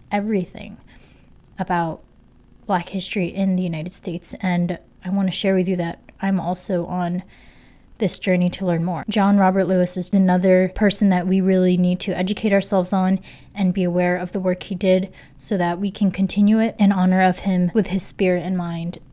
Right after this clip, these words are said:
and to be thankful that there were people to help pave this road so that change is happening. I know right now the world, especially here in the United States, things are looking really scary. There's violence. There are unmarked police cars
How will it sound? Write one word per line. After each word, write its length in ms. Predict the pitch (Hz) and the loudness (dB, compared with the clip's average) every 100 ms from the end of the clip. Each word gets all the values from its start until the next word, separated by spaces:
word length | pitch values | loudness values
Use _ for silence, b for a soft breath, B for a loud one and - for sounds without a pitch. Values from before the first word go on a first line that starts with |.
| - | -14
and 540 | 180 175 165 160 165 - | -8 -4 -4 -6 -10 -14
to 140 | - 185 | -6 -2
be 160 | 208 | 0
thankful 440 | 202 175 180 - 180 | 0 -2 -2 -2 -2
that 220 | 160 180 | -2 -2
there 220 | 190 180 | 0 0
were 180 | 180 180 | 0 -4
people 540 | - 202 - 175 170 | -4 -8 -2 -2 -2
to 160 | 170 170 | -4 -2
help 240 | 185 180 | 0 -2
pave 240 | - 196 175 | 0 0 0
this 260 | 185 - | -4 -4
road 380 | 175 170 185 - | -2 0 -2 -2
so 120 | - | -4
that 240 | 190 160 - | -4 -4 -4
change 360 | - 190 190 | 0 2 2
is 160 | 190 180 | 0 -4
happening. 560 | 190 160 170 151 151 - | -4 -4 -4 -6 -8 -6
I 80 | 196 | 0
know 200 | 190 185 | 2 4
right 220 | 185 175 | 2 2
now 220 | 170 170 | 0 -2
the 120 | 170 175 | -2 -4
world, 480 | 175 185 185 180 - - _ | -2 -4 -4 -6 -10 -18 _
especially 460 | - - 185 - 175 | -10 -2 -2 0 0
here 160 | 170 190 | 2 2
in 80 | |
the 40 | 180 | 2
United 280 | 175 165 175 | 2 0 -4
States, 360 | - 175 - | -2 -2 -4
things 400 | - 214 190 190 | -2 2 4 2
are 380 | - 175 165 165 170 | -2 -2 -2 -2 -4
looking 340 | 190 - 190 | -6 0 0
really 160 | 175 170 | 0 -2
scary. 460 | - - 202 185 | -4 -2 0 0
There's 300 | 190 180 180 | 0 -2 -4
violence. 520 | - 175 175 180 180 | -6 -4 -2 -2 -4
There 240 | - 202 190 | 0 2 2
are 380 | 175 175 151 - - | 2 -2 -6 -14 -4
unmarked 640 | 220 214 180 185 185 - - | 2 4 4 2 -2 -6 -12
police 400 | - 196 196 - | -4 0 0 -2
cars 440 | - 190 180 - | -2 0 0 -2